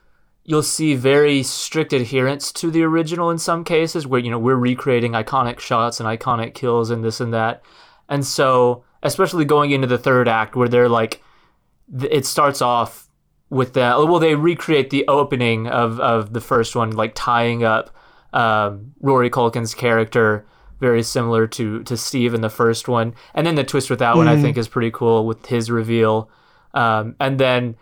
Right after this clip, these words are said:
Speaker 1: ending in, in a, like, again, kind of subverting it a little bit whenever you've got a scene like Billy and, um, and Stu, a recreation. And I, I really like her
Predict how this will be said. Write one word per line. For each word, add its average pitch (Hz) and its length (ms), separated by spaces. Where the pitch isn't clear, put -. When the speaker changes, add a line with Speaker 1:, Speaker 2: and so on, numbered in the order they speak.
Speaker 1:
ending 180 340
in, 147 100
in 180 120
a, 139 240
like, 143 240
again, 170 340
kind 151 240
of 135 80
subverting 151 640
it 131 80
a 123 60
little 135 260
bit 127 240
whenever 127 260
you've 120 180
got 120 260
a 107 340
scene 139 300
like 117 280
Billy 131 560
and, 120 300
um, 104 420
and 127 140
Stu, 123 580
a 127 120
recreation. 127 760
And 131 160
I, 135 80
I 139 200
really 143 360
like 117 280
her 123 600